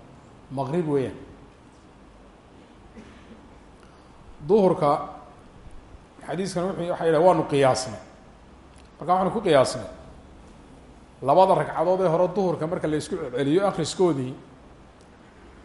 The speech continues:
in suuratu sajda la akhriyo. Suuradda ilaa saddex bog bay ka kooban tahay, soo maha?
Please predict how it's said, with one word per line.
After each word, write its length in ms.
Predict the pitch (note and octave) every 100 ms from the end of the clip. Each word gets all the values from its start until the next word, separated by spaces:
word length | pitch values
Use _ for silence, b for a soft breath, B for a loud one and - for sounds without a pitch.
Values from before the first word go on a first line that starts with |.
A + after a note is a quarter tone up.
| - -
in 140 | F3+ F#3+
suuratu 480 | - G#3 F#3+ -
sajda 400 | C3+ D#3 C3 -
la 120 | E3+ B2+ B2
akhriyo. 280 | A#2+ A#2 E2+ - - - - - -
Suuradda 440 | - C#3 F3 F3
ilaa 200 | F3 F3
saddex 340 | F3+ G#3 E3 -
bog 140 | F3+ F3+
bay 100 | E3+
ka 100 | F#3
kooban 220 | D#3 E3+
tahay, 120 | D3+
soo 140 | D3
maha? 200 | F3 A#2+